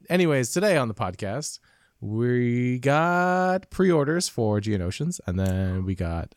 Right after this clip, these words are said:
uh, Brendan and I went to s-, two separate tournaments. Uh, Brendan went to Game Castle, I went to Top Deck, and then we got some, uh, just pax general hype, you know, tournament hype going on, and then, um,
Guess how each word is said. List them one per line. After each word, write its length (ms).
uh, 480
Brendan 440
and 220
I 200
went 200
to 200
s-, 100
two 140
separate 280
tournaments. 440
Uh, 440
Brendan 280
went 120
to 60
Game 180
Castle, 560
I 100
went 160
to 60
Top 200
Deck, 280
and 840
then 140
we 60
got 280
some, 400
uh, 280
just 280
pax 360
general 380
hype, 280
you 140
know, 160
tournament 340
hype 320
going 220
on, 180
and 140
then, 160
um, 320